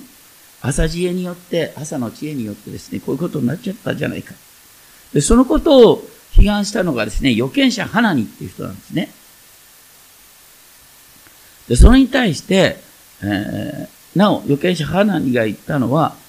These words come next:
十六章九節。「主はその御目を持って、全地を隅々まで見渡しておられる。」だから、主はより大きな計画を持ってるんだ。もし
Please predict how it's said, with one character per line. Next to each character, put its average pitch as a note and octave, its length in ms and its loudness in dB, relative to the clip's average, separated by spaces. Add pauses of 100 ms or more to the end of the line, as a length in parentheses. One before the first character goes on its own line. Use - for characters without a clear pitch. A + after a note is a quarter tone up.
(260)
十 D3 140 -2
六 F3+ 160 -2
章 A#2+ 220 -4
九 D#3+ 220 -2
節。 A#2+ 180 -8 (1500)
「主 A3+ 200 -2
は A3 160 6
そ - 120 -4
の G3 320 0 (320)
御 A3+ 140 2
目 F#3 300 0
を D#3 280 6 (220)
持 F3+ 120 2
っ G#3 40 -2
て、 - 420 -2 (720)
全 A#3 340 4
地 C#3+ 220 0
を - 240 0
隅 G3+ 360 2
々 E3 440 -2
ま D3+ 100 -2
で E3 160 -2
見 G2 220 -6
渡 G#3+ 320 -2
し - 80 -8
て - 140 -10
お E3+ 140 -8
ら F3 180 -8
れ D#3+ 100 -8
る。」 B2+ 100 -16 (960)
だ A#2 60 -6
か B2+ 80 -4
ら、 A2 100 -8 (420)
主 B3+ 220 0
は G#3+ 160 2
よ C#3+ 240 0
り B3+ 120 0
大 C4+ 320 0
き - 140 -6
な - 160 2
計 G3 260 2
画 G3 380 -6
を E3+ 60 -2
持 F#3+ 160 2
っ G3+ 60 -4
て - 200 0
る - 60 2
ん G#2 240 -10
だ。 G2 60 -16 (800)
も B3 140 4
し - 240 -4